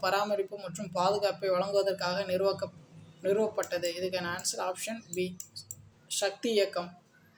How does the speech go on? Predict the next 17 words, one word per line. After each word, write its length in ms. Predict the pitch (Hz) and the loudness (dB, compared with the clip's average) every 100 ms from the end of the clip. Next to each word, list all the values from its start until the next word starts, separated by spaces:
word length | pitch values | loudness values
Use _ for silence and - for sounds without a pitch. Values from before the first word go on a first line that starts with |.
| - - - - - - | -20 -20 -20 -20 -18 -2
So, 100 | 220 | 4
அடுத்து 200 | 202 214 214 | 4 6 4
பாருங்க, 220 | 190 247 - _ _ _ _ _ _ _ _ _ _ _ _ _ | 2 -2 -6 _ _ _ _ _ _ _ _ _ _ _ _ _
சாம்படா 720 | - 220 220 247 240 226 214 214 208 | 0 2 2 2 2 4 6 6 2
திட்டம் 340 | 196 220 226 196 | 0 -2 0 2
எதனுடன் 500 | 208 214 202 214 214 | 4 6 6 6 4
தொடர்புடையது? 540 | 196 202 185 175 170 175 | 4 4 2 0 0 -2
இதுக்கான 300 | 180 185 185 | -2 -4 -4
ஆன்சர் 260 | 190 190 220 | -2 0 0
ஆப்ஷன் 280 | 185 202 185 - | -2 -4 -4 -2
சி, 120 | 185 170 | -4 0
வேளாண் 380 | 180 196 220 208 190 | 2 4 4 2 0
உணவு 200 | 196 196 190 | 2 0 0
சார்ந்த 260 | 180 185 196 | -2 -2 0
தொழிற்சாலை. 580 | 185 185 185 185 170 170 - - - - _ _ _ _ _ - | -2 -2 -2 -4 -4 -6 -10 -14 -16 -16 _ _ _ _ _ -10
அடுத்து 260 | 190 190 196 | -6 -4 -2
பாருங்க, 320 | 185 180 | -2 -2